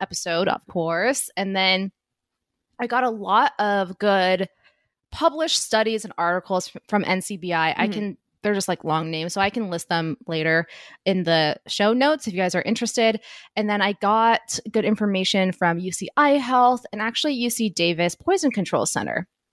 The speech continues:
Speaker 2: Nice.
Speaker 1: Yes. Okay. So let's get into it.
Speaker 2: Mm-hmm.
Speaker 1: All right, guys.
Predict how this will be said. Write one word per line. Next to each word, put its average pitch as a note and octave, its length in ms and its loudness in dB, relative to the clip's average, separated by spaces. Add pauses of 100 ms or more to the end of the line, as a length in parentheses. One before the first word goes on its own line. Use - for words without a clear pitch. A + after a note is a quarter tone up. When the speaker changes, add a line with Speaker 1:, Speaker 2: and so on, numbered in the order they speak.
(1300)
Speaker 2:
Nice. C4+ 220 -2
Speaker 1:
Yes. - 360 -4
Okay. A3 160 -2 (580)
So B3 440 2 (280)
let's G#3+ 380 -4
get B3+ 280 2
into E4 520 0
it. A#3+ 460 0
Speaker 2:
Mm-hmm. - 200 -18 (320)
Speaker 1:
All F3 120 -2
right, D#3 220 -2
guys. E3+ 460 0